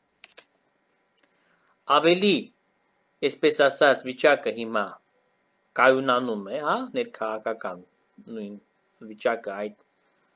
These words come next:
որ դրանք փորձեցին ամեն կերպ, ը, ստեղծել պայթունավտանգ իրավիճակ, մինչև որ ընդհուպ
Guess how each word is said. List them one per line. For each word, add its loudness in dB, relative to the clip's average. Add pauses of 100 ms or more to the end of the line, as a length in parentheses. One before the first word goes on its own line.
(360)
որ 0
դրանք 2
փորձեցին -2
ամեն 2
կերպ, 2 (1040)
ը, 0 (140)
ստեղծել 6 (800)
պայթունավտանգ 2
իրավիճակ, -2
մինչև -2
որ -2
ընդհուպ -4